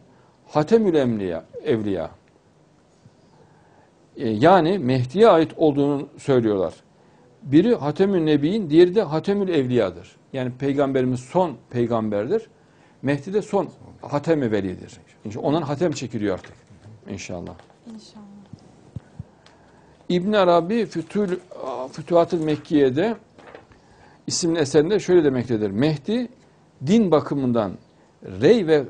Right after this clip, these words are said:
Speaker 1: kısasa başvurma-, başvurmaktan masumdur. Yani rey ve kısasla hareket etmez diyor. Ona böyle davranması haramdır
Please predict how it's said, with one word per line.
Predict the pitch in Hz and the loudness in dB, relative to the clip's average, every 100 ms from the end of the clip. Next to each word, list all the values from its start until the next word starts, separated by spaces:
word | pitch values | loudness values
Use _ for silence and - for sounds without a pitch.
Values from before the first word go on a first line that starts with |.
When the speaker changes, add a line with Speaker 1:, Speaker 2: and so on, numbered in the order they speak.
| - | -10
Speaker 1:
kısasa | - 147 185 156 160 | -12 -4 -2 0 2
başvurma-, | 151 151 185 214 165 135 - _ _ _ - | 2 2 2 2 2 0 -6 _ _ _ -4
başvurmaktan | 208 160 170 175 165 165 208 | 0 0 2 0 0 0 -2
masumdur. | 160 160 - 180 127 95 - _ _ _ _ _ _ - | 0 -2 -2 -4 -4 -8 -16 _ _ _ _ _ _ -2
Yani | 127 123 | 0 4
rey | 165 202 143 | 6 4 2
ve | 143 | -2
kısasla | 180 185 165 185 | -4 -4 -4 -2
hareket | 160 156 156 | -2 -2 -6
etmez | 156 - 139 - | -8 -4 -4 -4
diyor. | 87 - - _ _ _ - - _ _ - - - - - | -8 -8 -14 _ _ _ -20 -20 _ _ -20 -20 -20 -6 2
Ona | 151 233 175 | 4 4 4
böyle | 160 240 190 | 4 6 6
davranması | 165 160 156 160 - | 6 4 0 -4 -4
haramdır | 214 135 156 175 113 92 | -4 2 4 4 2 -6